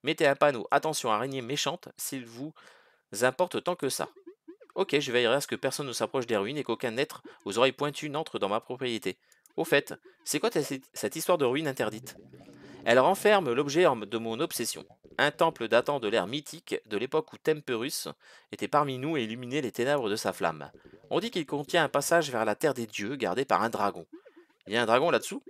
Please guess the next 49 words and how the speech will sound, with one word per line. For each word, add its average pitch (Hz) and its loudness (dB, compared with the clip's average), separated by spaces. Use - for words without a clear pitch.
Quand 131 0
je 123 -2
pense 202 -4
que 135 -4
les 117 -2
gens 147 -4
s'inquiètent 147 -4
pour 107 -4
un 92 -2
vieux 127 -4
fantôme. 117 -4
Ne 165 -2
vous 170 -2
faites 143 4
pas 131 4
de - -4
soucis 139 -6
pour 139 -2
le 107 0
dragon. 120 2
Lorsque 127 -2
j'ai 117 -2
rendu 135 -6
mon 117 -4
dernier 127 -2
souffle, 165 -8
les 107 0
ruines 135 -2
ont 104 -6
été 107 -10
scellées 156 -4
par 113 -2
le 101 -6
même 143 -6
sort 170 -2
qui 113 0
a 101 4
lié 151 0
mon 123 -6
esprit 139 -4
à 123 -2
ce - -6
monde. 76 -10
Je 147 0
vois, 123 4
très 131 2
rassurant. 101 0
Et 113 -2
l'oiseau ? 107 0